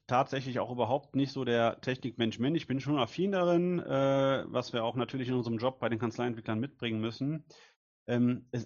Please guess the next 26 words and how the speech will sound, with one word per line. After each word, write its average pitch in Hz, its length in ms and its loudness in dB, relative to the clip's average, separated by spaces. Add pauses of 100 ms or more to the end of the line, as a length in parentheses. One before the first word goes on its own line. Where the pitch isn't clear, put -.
ist 170 240 2
aber 131 340 0
echt 143 240 -4
ein 143 60 0
komplexes 123 560 -4
Thema, 123 320 0
muss 107 200 -2
ich 101 100 -6
sagen. 110 600 -2
Ähm, 120 260 -4
also 113 200 -2
wie 120 80 -6
viele 139 200 -4
Faktoren 143 420 -2
da 131 80 0
halt 120 100 -2
auch 104 100 -4
zusammenpassen 135 680 0
muss, 135 140 0
damit 131 260 0
man 135 100 2
das 123 140 0
Messerlebnis 127 640 0
halt 127 80 4
auch 117 100 0
selbst 120 560 -2